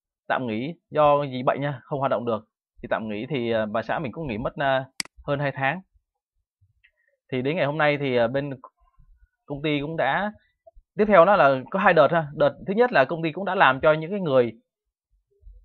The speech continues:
người đang làm bình thường. Thì có một số người làm ba tại chỗ đó, thì vẫn làm bình thường đã hưởng, ờ, hưởng hỗ trợ theo nghị quyết một trăm mười sáu, hưởng lâu đó rồi, trước rồi. Nhưng mà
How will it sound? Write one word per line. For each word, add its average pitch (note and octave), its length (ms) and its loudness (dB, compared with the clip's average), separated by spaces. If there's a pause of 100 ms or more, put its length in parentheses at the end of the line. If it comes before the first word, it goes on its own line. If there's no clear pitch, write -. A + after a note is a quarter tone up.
(200)
người C3 220 0
đang D#3 120 4
làm C#3 140 6
bình B2 80 -6
thường. B2 280 0 (540)
Thì C3 200 -4
có E3 100 -4
một D#3+ 120 -6
số G3+ 120 -2
người D#3 140 0
làm B2+ 140 4
ba C#3+ 160 2
tại C3+ 120 2
chỗ D#3+ 180 2
đó, G#3 80 0 (200)
thì - 220 -16
vẫn D3+ 100 -2
làm C#3+ 100 2
bình B2+ 100 -4
thường C3 160 0
đã D3+ 60 0
hưởng, C3+ 380 -6
ờ, D3+ 420 -2 (400)
hưởng A2+ 160 -8
hỗ D#3+ 180 -2
trợ D3 160 0
theo D#3 100 -2
nghị C3 120 -6
quyết F#3 140 -4
một C#3 140 -4
trăm C#3+ 100 -4
mười B2+ 80 -10
sáu, E3 180 -4
hưởng A#2 180 -8 (360)
lâu D#3 180 2
đó F#3 100 2
rồi, C#3+ 200 4
trước G#3 140 -4
rồi. C3 160 0 (540)
Nhưng D3+ 120 -8
mà B2+ 200 4